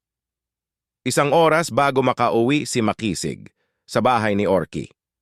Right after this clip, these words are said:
Nakaupo si Orki sa upuan at nasa harapan niya ang mesang kulay itim na gawa sa kahoy.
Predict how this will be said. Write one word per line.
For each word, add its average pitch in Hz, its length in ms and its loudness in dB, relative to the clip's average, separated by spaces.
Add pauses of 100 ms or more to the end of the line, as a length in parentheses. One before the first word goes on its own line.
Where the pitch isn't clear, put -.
(240)
Nakaupo 139 480 0
si 151 160 0
Orki 127 320 0
sa 107 80 -2
upuan 90 560 0 (240)
at 110 160 -2
nasa 139 320 0
harapan 120 400 0
niya 139 120 0 (120)
ang 113 160 0
mesang 135 320 0
kulay 123 400 2
itim 117 480 -2
na 101 80 0
gawa 107 320 2
sa 117 80 -4
kahoy. 85 720 -4